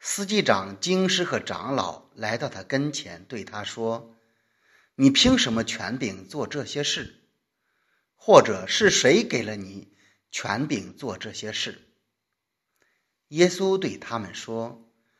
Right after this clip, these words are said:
：“我也问你们一句话，你们回答我，我就告诉你们，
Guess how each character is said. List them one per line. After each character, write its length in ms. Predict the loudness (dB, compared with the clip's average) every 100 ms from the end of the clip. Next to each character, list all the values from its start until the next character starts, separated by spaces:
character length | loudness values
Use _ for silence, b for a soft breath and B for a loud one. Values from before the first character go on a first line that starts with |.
| _ _
：“我 180 | 2 6
也 140 | 8 6
问 240 | 4 0
你 60 | -2
们 220 | -10 -16
一 60 |
句 220 | -18 -18 -18
话， 400 | -14 -14 -16 _ _ _ _ _
你 100 | -10
们 160 | -4 -4
回 280 | -4 -2 0
答 180 | 0 -2
我， 420 | -6 -14 -16 _ _ _
我 180 | -14 -10
就 160 | -10
告 260 | -8 -6 -6
诉 180 | -8 -12
你 160 | -14 -16
们， 240 | -20 _